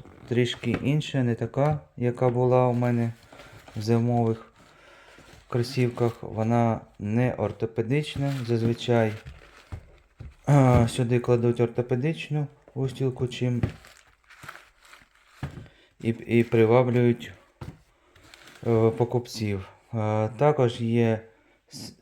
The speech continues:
світловідбиваючі елементи на носках, якщо можете побачити. Тому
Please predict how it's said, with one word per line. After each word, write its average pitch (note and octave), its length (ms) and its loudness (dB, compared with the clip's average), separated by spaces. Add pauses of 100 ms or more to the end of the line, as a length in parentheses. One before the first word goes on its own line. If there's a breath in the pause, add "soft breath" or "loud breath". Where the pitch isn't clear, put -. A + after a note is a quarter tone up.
(180)
світловідбиваючі A2+ 1600 0
елементи D#3 540 -2
на C#3+ 120 -2
носках, C3 460 -2 (140)
якщо A#2+ 320 -6
можете A#2+ 380 -4
побачити. A2+ 680 -6 (1160 soft breath)
Тому E3 440 0